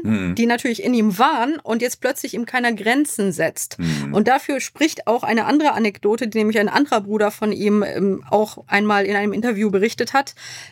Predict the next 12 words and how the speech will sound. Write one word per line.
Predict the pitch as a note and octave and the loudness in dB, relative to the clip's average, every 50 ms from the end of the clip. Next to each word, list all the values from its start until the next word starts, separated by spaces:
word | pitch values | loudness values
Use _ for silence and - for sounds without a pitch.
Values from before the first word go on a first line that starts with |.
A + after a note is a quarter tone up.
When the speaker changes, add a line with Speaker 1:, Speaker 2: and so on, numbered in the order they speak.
| _ - | _ -4
Speaker 2:
dass | G#3+ - - | -4 -2 0
der | - G#3+ G#3 G#3 G3+ F#3+ | 2 2 4 2 2 2
Robert | F#3+ A3 B3 B3+ C4+ - - | 2 2 2 2 2 0 0
eine | - A3+ A3+ | -2 -2 -2
Pastorin | A3 - G#3 - - - D#4 D#4+ D4+ A3+ G3+ | -2 -4 -6 -6 -4 -2 -2 0 0 0 0
einmal | - G3+ G#3+ G#3 G3 | 0 0 0 2 2
angerufen | - G3+ G#3+ G#3 G3 F3+ F#3 F#3+ - G#3 F#3+ | 2 2 0 0 0 0 -2 -2 -2 -2 0
hat, | G#3 C4+ - - - | 0 0 -2 -2 -2
die | F#3+ | 0
er | F#3+ G3+ | 0 2
sehr | G3+ F#3 F#3 F#3 | 2 0 0 0
schätzte, | - - E3+ - - - - G#3 G#3 B3 F4 | 0 -2 -2 -2 -4 -4 -2 -2 0 0 -2